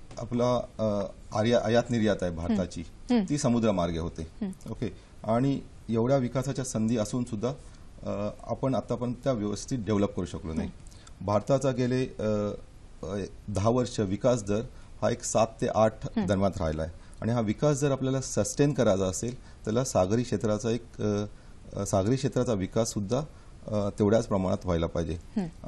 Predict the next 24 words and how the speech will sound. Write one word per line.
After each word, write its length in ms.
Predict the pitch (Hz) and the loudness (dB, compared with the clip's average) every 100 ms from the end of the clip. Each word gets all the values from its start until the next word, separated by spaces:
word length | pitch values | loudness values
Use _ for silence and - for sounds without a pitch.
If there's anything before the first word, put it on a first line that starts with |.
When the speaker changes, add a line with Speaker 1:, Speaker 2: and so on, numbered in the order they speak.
| 107 | 2
Speaker 1:
आणि, 320 | 117 127 131 - - | 4 4 2 -4 -6
अ, 40 | - 107 107 107 - - - | 0 2 2 0 -6 -10 0
जसं, 360 | 110 139 123 - - - | 2 6 6 4 -2 -4
अ, 60 | 107 110 107 104 107 - - - - - - | -2 0 2 2 0 -4 -14 -18 -20 -18 -2
मुख्यमंत्र्यांनी 580 | 117 - 131 131 131 131 | 0 6 8 8 8 6
सांगितलं 480 | 120 123 123 - 90 | 6 6 6 4 2
Speaker 2:
हं. 120 | 107 | 2
Speaker 1:
की, 360 | 180 117 117 - - | 2 0 0 -4 -4
अ, 40 | 110 107 - - - - 92 | -2 -2 -4 -14 -20 -16 -2
बंदराच्या 540 | 107 110 135 139 147 | 2 4 4 4 2
माध्यमातून 640 | 131 107 101 127 127 127 | 2 2 2 2 2 2
विकास 360 | 101 - 71 - | 2 2 0 -2
Speaker 2:
म्हणजे 160 | 254 262 294 | -2 0 0
खूप 200 | 311 - | -2 0
संधी 420 | 254 214 214 254 | 2 2 4 4
Speaker 1:
स-, 40 | |
Speaker 2:
आहेत 240 | 220 214 214 | 4 2 0
Speaker 1:
संधी 180 | - | 4
Speaker 2:
विकासाच्या 320 | 208 226 160 92 | 8 8 10 10
Speaker 1:
आहे. 120 | 85 | 8
Speaker 2:
दृष्टीने 320 | 98 - 101 | 0 -2 -2
आणि 100 | 101 | 2
Speaker 1:
आणि, 80 | 113 | 2
Speaker 2:
म्हणजे, 180 | 127 | 2